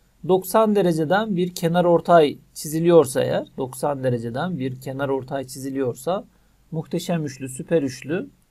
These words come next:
dediğimiz eşitlik. İki tanesi eşitlik, bu da böldüğü parçalara eşit olur. Kenar ortay böldüğü parçalara eşittir. X eşittir yedi buçuk santimetre.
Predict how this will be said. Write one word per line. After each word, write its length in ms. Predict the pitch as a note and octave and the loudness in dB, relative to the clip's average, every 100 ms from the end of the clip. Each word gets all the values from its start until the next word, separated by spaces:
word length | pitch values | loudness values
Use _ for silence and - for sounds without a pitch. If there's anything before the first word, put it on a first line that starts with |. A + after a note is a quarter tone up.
| - | -6
dediğimiz 440 | D3 C3+ D3+ F3+ | -6 -4 -6 -6
eşitlik. 520 | D#3+ - C#3+ - B2+ - _ _ _ F3 | -10 -8 -10 -8 -8 -10 _ _ _ -14
İki 220 | - G3+ | -6 2
tanesi 460 | E3+ D#3+ C#3 C3 - | 4 4 2 -6 -10
eşitlik, 560 | C3+ C3+ - A#3 _ | -10 -10 -12 -14 _
bu 100 | F3+ | 0
da 240 | E3 B3+ - _ _ _ _ _ - | 2 2 -6 _ _ _ _ _ 0
böldüğü 420 | D#3+ D#3+ D#3 F3+ | 2 2 2 -2
parçalara 580 | E3 C#3+ C3+ C#3+ C3+ G3 | 2 0 0 -4 -4 -4
eşit 320 | - - C#3+ | -8 -10 -6
olur. 180 | B2 A2 - _ _ _ _ _ - | -6 -8 -16 _ _ _ _ _ -10
Kenar 280 | D#3+ D#3+ D3+ | -2 2 4
ortay 480 | C#3 C3 F3+ F#3 | 2 0 -4 0
böldüğü 400 | D3+ D3+ C#3+ E3 | 4 4 2 -2
parçalara 560 | E3 C#3+ C3 - B2+ B2 | 0 0 0 -4 -4 -4
eşittir. 540 | A#2 - _ G3+ A3+ _ _ _ | -4 -14 _ -8 -8 _ _ _
X 240 | G3 F3+ - | -10 -10 -10
eşittir 460 | F#3 B2+ B2+ - | -10 -10 -12 -10
yedi 280 | G3 D3+ C3 | -4 -4 -4
buçuk 260 | A#2+ - F3 | -8 -14 -10
santimetre. 640 | C3+ A#2+ A#2 A#2 A#2 | -8 -8 -10 -14 -14